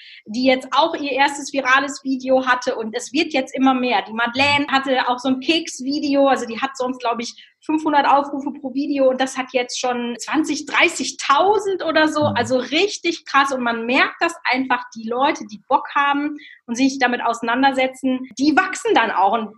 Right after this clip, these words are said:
Speaker 1: dass man jetzt so langsam Ergebnisse sieht, das ist halt so mega. Also mich freut das wirklich und ja, vielen Dank für das Kompliment auf jeden Fall an der Stelle.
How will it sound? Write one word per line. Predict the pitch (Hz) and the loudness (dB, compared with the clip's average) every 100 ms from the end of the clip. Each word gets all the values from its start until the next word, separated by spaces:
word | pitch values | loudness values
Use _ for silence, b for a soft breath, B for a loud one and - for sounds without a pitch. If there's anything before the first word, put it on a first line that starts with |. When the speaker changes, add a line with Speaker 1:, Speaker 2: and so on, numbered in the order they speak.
| - | 0
Speaker 1:
dass | 247 | 2
man | 302 262 | 6 6
jetzt | 262 - - | 4 2 2
so | |
langsam | 254 269 262 | 4 4 2
Ergebnisse | 214 208 311 240 - | 0 -2 -4 -4 -10
sieht, | 175 175 | -12 -10
das | 185 - | -12 -12
ist | 160 | -14
halt | 147 147 | -14 -14
so | - | -16
mega. | 165 160 160 180 | -16 -14 -10 -8
Also | 196 208 208 _ _ _ | -8 -8 -10 _ _ _
mich | 269 339 | 0 2
freut | - 254 | 2 2
das | 254 254 | 2 0
wirklich | 254 269 302 | 0 0 0
und | 220 | -2
ja, | 202 185 | -2 -4
vielen | 226 208 | -4 -6
Dank | 196 196 208 - | -4 -4 -6 -6
für | - | 0
das | 214 214 - | 0 -2 -12
Kompliment | - 233 226 208 196 190 | -4 -4 -2 -2 -2 -4
auf | 185 190 | -8 -8
jeden | 175 175 | -8 -6
Fall | 180 170 165 | -4 -4 -6
an | - 185 | -8 -4
der | 175 170 | -2 -2
Stelle. | - 165 165 | -4 -8 -10